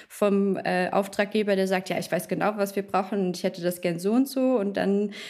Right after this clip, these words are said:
ähm, in den Gesprächen dann zu sehen, dass er merkt, „Oh,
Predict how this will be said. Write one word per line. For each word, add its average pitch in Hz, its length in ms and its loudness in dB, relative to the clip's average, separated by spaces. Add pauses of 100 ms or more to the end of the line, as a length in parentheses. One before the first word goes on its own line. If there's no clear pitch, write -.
(220)
ähm, 190 480 2
in 190 320 2
den 196 160 2
Gesprächen 208 880 0
dann 196 180 4
zu 196 140 -2
sehen, 208 260 2
dass 196 160 -2
er 190 80 -2
merkt, 202 320 0
„Oh, 247 240 4